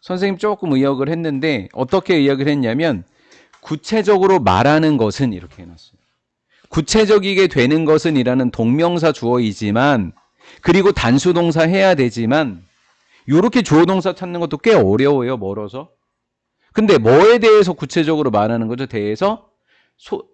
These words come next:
컬렉션은 뭐냐면 갖고 있는 책입니다. 이런 것을 어려운 단어로 소장 도서라 그래요.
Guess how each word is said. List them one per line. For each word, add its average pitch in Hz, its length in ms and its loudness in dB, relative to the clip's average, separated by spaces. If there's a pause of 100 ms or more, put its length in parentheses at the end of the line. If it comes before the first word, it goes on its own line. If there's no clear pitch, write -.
컬렉션은 233 540 -4
뭐냐면 147 360 -6
갖고 196 400 -10
있는 185 260 -6
책입니다. 165 720 -10 (160)
이런 127 200 -10
것을 208 500 -10
어려운 143 400 -6
단어로 120 360 -2
소장 233 520 2
도서라 104 420 -2
그래요. 82 200 -16